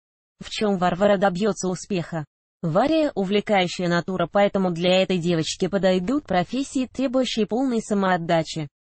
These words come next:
Из нее выйдет хорошая манекенщица, актриса, врач-психолог, юрист или учитель музыки, общественный деятель.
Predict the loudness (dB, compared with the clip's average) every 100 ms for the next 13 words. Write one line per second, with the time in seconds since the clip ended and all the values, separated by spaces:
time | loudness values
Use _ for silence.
0 | _ _ _ -4 -2 0 0 0 -2 0
1 | -2 -2 -6 -2 -2 -2 0 0 2 2
2 | 0 0 0 0 -4 -4 -2 -2 -4 -8
3 | -2 -4 -2 0 0 -2 -6 -4 -2 -2
4 | -2 -4 -4 -2 -2 -2 -2 0 -2 -4
5 | -2 0 0 0 -2 -2 -2 -2 -4 -2
6 | -4 -2 -2 0 2 2 0 -2